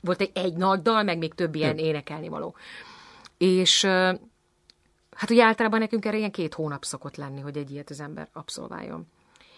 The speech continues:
Speaker 1: És hát két nap volt. És mikor elkezdtük tanulni a, a dalt, meg a, hozzá a koreográfiát, akkor jöttem rá az első nap végén,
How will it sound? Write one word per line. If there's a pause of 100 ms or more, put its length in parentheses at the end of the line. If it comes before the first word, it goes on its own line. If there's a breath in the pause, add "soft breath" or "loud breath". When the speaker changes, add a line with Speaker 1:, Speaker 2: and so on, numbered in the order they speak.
(160 soft breath)
Speaker 1:
És
hát
két
nap
volt. (340)
És
mikor
elkezdtük
tanulni
a,
a
dalt, (140)
meg
a,
hozzá
a
koreográfiát, (480 loud breath)
akkor
jöttem
rá
az
első
nap
végén,